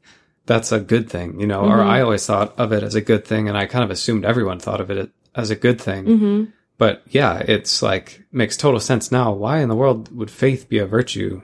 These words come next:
Speaker 1: That's like saying the, the better you are at believing you have an imaginary friend, the better person you are.
Speaker 2: Yeah, I don't, it's,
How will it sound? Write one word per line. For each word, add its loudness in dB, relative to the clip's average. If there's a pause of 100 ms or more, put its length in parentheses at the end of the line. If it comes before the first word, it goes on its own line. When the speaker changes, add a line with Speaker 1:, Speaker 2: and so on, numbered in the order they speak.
(140)
Speaker 1:
That's -2
like 2
saying 0 (220)
the, 0 (160)
the -2 (520)
better 4
you 2
are 0
at -8
believing 2
you -4
have -2
an -6
imaginary -2
friend, -4 (720)
the -4
better 0
person -4
you -4
are. -6 (120)
Speaker 2:
Yeah, 2
I -2
don't, 0 (220)
it's, 2